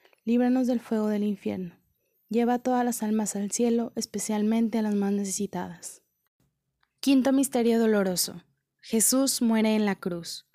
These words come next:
Junto a la cruz de Jesús estaban su madre y la hermana de su madre, María,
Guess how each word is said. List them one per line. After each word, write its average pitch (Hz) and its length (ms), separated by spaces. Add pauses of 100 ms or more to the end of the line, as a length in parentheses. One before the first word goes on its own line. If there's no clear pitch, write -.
(300)
Junto 247 360
a 240 80
la 233 160
cruz 254 280
de 269 100
Jesús 220 560
estaban 214 480
su 202 120
madre 208 580
y 226 120
la 220 120
hermana 220 340
de 233 80
su 220 120
madre, 190 440 (240)
María, 196 480